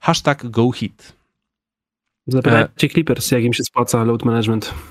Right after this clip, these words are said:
Speaker 1: Load management w ciągu ostatnich lat spłacił się raz i był to rok dwa tysiące dziewiętnaście, a w innych przypadkach się okazuje, że to jest chyba trochę ściema.
Speaker 2: Nie. No,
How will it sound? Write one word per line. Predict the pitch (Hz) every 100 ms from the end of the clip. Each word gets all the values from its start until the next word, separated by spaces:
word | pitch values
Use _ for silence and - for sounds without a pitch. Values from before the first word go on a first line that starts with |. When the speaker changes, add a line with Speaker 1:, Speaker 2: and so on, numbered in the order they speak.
| - _ _ -
Speaker 1:
Load | 151 196
management | 180 175 156 156
w | 143
ciągu | 135
ostatnich | 135 147 135 120
lat | 123 117
spłacił | - - 117 110
się | - 98
raz | 92 -
i | 113
był | 113
to | 113
rok | 110
dwa | 104 110
tysiące | 113 101
dziewiętnaście, | 101 101 123 123 160 175 - _ _ _ _
a | 131 127
w |
innych | 156 147
przypadkach | - 123 - 131 -
się | 120
okazuje, | 110 120 104 104 104
że | 98 95 92 92 92 - _ _ _ _ _ _
to | -
jest | 208
chyba | 233
trochę | 208 160
ściema. | - 147 107
Speaker 2:
Nie. | 92 - _ _ _ _ _ _ _ _ _ _ _ _ _ _ _ _ _ _ _ _ _ _ _ - 117
No, | 110